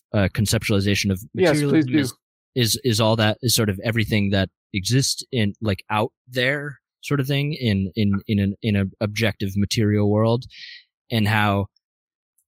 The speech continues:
Speaker 1: but then the, the commodity form is this, is this sensuous, super sensuous thing, this, this thing that is, you know, an object that is a, a sort of objectively real while also being this sort of mythical,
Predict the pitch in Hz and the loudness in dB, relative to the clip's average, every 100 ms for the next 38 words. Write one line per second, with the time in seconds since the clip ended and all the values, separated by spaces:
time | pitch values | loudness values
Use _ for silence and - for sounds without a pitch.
0 | - 127 139 127 127 139 127 139 131 127 | -4 -2 0 0 0 -2 -2 0 2 2
1 | 117 131 117 107 110 101 - - 120 101 | 2 2 2 2 2 0 0 0 -2 0
2 | 107 - - 127 120 120 117 - - 156 | 2 2 2 0 0 2 2 2 2 2
3 | 135 113 117 110 117 110 - - 123 110 | 2 0 0 0 2 2 0 0 2 2
4 | 101 101 - _ _ _ _ _ _ 113 | 2 -2 -6 _ _ _ _ _ _ -2
5 | - - 123 110 - - 160 156 139 123 | 0 -2 -2 0 -2 0 0 2 2 2
6 | 113 101 - - 127 113 95 92 113 110 | 2 2 0 -2 0 2 2 0 0 2
7 | 117 110 110 101 - - 104 98 - 104 | 2 0 -2 -2 -4 -2 0 0 -2 -4
8 | 95 _ 113 - - 156 - 110 98 - | -4 _ -10 -10 -14 -8 -2 -2 -2 -2
9 | 117 139 127 131 117 110 110 110 101 95 | -2 -2 -2 -4 -2 0 2 2 2 0
10 | 110 120 107 117 101 120 101 104 101 98 | 0 0 2 0 0 -2 0 0 0 0
11 | 104 95 - - - 98 92 107 113 - | -2 -2 -4 -6 -4 -4 -6 -4 -2 -2
12 | 101 107 101 95 92 | -2 0 0 0 -2